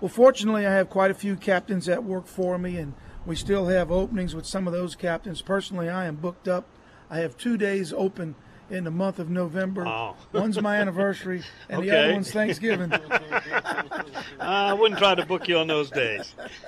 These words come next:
Speaker 2: Tell me about the addition at the Spe-, the Spots and Dots Lodge, man. It's looking good. It's coming along. You, you've been working hard on it.
Speaker 1: Yeah, we got the second lodge up and running last year,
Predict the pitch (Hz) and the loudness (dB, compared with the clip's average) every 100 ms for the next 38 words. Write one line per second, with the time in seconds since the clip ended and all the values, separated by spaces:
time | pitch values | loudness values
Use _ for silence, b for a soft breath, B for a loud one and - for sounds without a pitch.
0 | - 294 302 247 226 220 190 165 185 - | 2 2 4 4 4 4 2 2 0 0
1 | 156 143 135 - 170 156 151 123 - 165 | -2 -2 -4 -4 0 0 -2 -12 -2 -2
2 | 151 151 135 135 - 135 151 117 117 139 | -2 -4 -2 -2 -2 -4 -2 -4 -4 -8
3 | 127 165 180 175 185 226 151 - 180 180 | -4 -4 -2 2 4 4 2 -4 -4 -2
4 | 175 226 190 131 131 127 131 127 135 175 | -2 -2 -6 -6 -8 -10 -14 -14 -4 -4
5 | 175 147 160 180 127 117 113 - - 220 | -2 -4 -2 -2 -6 -10 -12 -18 2 6
6 | 226 220 226 254 247 180 - - - 226 | 6 4 2 0 0 -4 0 0 0 -2
7 | 247 208 202 202 190 - 208 220 214 180 | -2 0 2 0 0 0 0 0 -2 -2
8 | 185 196 196 190 185 - - 180 208 202 | 0 0 0 -2 -4 -6 -4 0 0 -2
9 | - - 180 175 170 170 | -8 -8 -6 -4 -4 -6